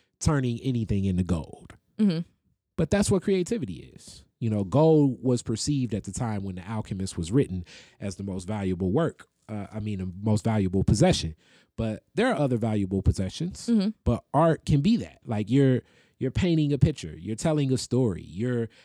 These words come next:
Speaker 1: having a conversation. You're, you're, you're making a movie. You're making some music. Like, you're creating from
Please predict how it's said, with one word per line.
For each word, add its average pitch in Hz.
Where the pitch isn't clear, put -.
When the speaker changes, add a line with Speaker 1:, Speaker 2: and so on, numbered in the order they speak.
Speaker 1:
having 143
a 165
conversation. 180
You're, 117
you're, 113
you're 101
making 131
a 127
movie. 127
You're 92
making 117
some 107
music. 101
Like, 95
you're 131
creating 123
from 120